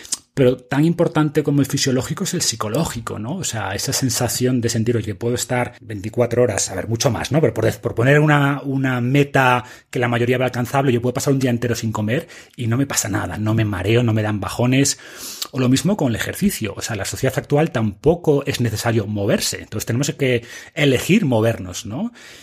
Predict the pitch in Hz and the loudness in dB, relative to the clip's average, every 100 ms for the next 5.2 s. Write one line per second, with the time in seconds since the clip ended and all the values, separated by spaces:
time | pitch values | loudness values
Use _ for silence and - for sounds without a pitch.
0 | - 135 120 - 117 123 127 165 - 226 | -10 -4 0 0 2 4 4 2 0 -2
1 | - 127 107 104 185 - 101 - 113 117 | -2 -2 -2 2 0 0 -4 -6 -4 0
2 | 131 143 160 143 139 170 - 123 117 104 | 0 0 -2 -4 -2 -2 -2 -2 -2 0
3 | 127 160 147 135 131 143 175 131 120 127 | 0 0 0 0 2 2 0 -2 0 0
4 | 123 127 123 - 123 123 120 139 135 143 | 0 0 0 0 -2 0 0 0 -2 0
5 | 165 202 | -2 -2